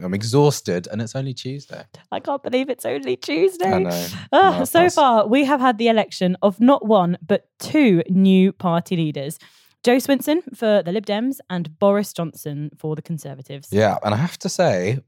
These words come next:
Speaker 1: one gives me a bit more hope than the other.
Speaker 2: <laughs> No.
Speaker 1: <laughs> Shockingly enough. Um, so obviously we, we interviewed, uh, Jo Swinson a few episodes back. Check out episode five, dear listener.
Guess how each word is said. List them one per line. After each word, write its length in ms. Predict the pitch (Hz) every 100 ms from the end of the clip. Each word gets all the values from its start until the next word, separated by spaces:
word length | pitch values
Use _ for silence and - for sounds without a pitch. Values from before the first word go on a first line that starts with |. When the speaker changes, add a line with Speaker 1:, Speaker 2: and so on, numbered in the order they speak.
| _ _
Speaker 1:
one 480 | 123 127 170 175 175
gives 300 | 156 165 165
me 160 | 147 143
a 80 |
bit 260 | 135 156 -
more 240 | 151 147
hope 320 | 143 135 139 _
than 180 | 151 165
the 100 | 185
other. 260 | 196 196 - 330
Speaker 2:
<laughs> 140 | 285
No. 540 | 254 262 226 208 190 277 427 - 508 - -
Speaker 1:
<laughs> 480 | - 359 - 302 - -
Shockingly 520 | 226 160 - 139 127 123
enough. 280 | 127 110 - - - -
Um, 260 | 123 127 127
so 100 | 156
obviously 280 | 156 147
we, 400 | 135 135 131 131
we 180 | 127 120
interviewed, 580 | 143 226 247 110 87 82 - _ _ _ -
uh, 320 | 92 90 87
Jo 200 | - 95
Swinson 540 | 90 - 90 - 90 -
a 60 | -
few 260 | - 87
episodes 320 | 78 - 87
back. 220 | - 139 -
Check 240 | 127 -
out 140 | 117 104
episode 320 | - 123 113
five, 400 | 107 120 170 _ _ -
dear 160 | 98
listener. 280 | 98 -